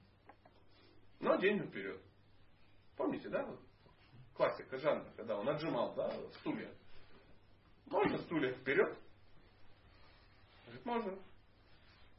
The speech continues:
Можно, говорит, стулья утром, а деньги вечером? Можно. Ну, деньги вперед. И это честно, ничего ты с этим не сделаешь.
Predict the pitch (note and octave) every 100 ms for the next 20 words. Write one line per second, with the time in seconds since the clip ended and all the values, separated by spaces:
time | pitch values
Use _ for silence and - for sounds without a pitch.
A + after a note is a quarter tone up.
0 | - - - - - D#4 D#4 - G2 F#2+
1 | - G3+ D#3 C3+ F4+ F#4 G#2+ - D3+ G#3+
2 | D#3+ A2+ - - C#4 G4 A#3 E3+ - -
3 | - - - - C4+ D#4+ F4 - - C#3
4 | G3+ G#3+ - - F#3 G#3 - - - -
5 | - F#3+ - - - - - - - -
6 | - - - - - - - - - -
7 | - F#3 A#3+ C4 - B3+ - E3 B2 -
8 | D#3 C3+ C3+ C3 A2+ G#2+ G#2 G#2+ F#2 -